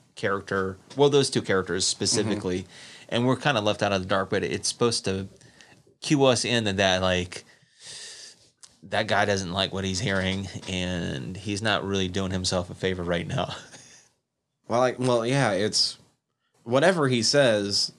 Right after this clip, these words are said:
Speaker 2: the guy's getting turned off 'cause he's starting to think of him as, like, being a human is what,
Speaker 1: Right.
Speaker 2: like, the, the takeaway
Speaker 1: Right.
Speaker 2: I got.
Speaker 1: I get the same feeling. Like, he's pleading with him from, like, a humanistic standpoint. Like,
Speaker 2: Mm-hmm.
Speaker 1: "Look,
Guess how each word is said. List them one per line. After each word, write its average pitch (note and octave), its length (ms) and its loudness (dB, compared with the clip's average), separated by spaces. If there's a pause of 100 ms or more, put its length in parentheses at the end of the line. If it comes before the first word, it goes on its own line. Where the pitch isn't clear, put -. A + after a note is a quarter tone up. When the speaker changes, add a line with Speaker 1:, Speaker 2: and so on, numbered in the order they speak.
(260)
Speaker 2:
the G#2+ 160 -4
guy's G#2+ 680 2 (480)
getting G2+ 220 0
turned F#2+ 300 -2
off - 380 -4
'cause A2+ 160 0
he's A2 140 0
starting A2 340 2
to - 20 -8
think G2+ 240 -2
of G2+ 80 -8
him G2+ 140 -4
as, G2 160 -4
like, E2+ 280 -8
being F#2 220 -2
a D#2+ 40 -8
human E2 400 -6
is F#2 100 -4
what, G2 240 -4
Speaker 1:
Right. D#3 180 2
Speaker 2:
like, A#2 180 2
the, G2 80 -8
the G2 180 -8
takeaway C3 420 0
Speaker 1:
Right. - 20 -2
Speaker 2:
I G2 200 2
got. E2 120 -12
Speaker 1:
I C#3+ 380 4 (640)
get A#2 160 -2
the F#2+ 60 -4
same F#2+ 220 -2
feeling. F#2 280 -4
Like, F2+ 160 -4
he's G2 280 -4
pleading C3 640 -2
with A2+ 220 -2
him G2 180 -4
from, F#2+ 200 -4
like, F#2 220 -4
a F#2 40 -6
humanistic F#2 680 -6
standpoint. - 520 -8
Like, - 420 -14 (360)
Speaker 2:
Mm-hmm. G#2 100 -6
Speaker 1:
"Look, G2 320 -2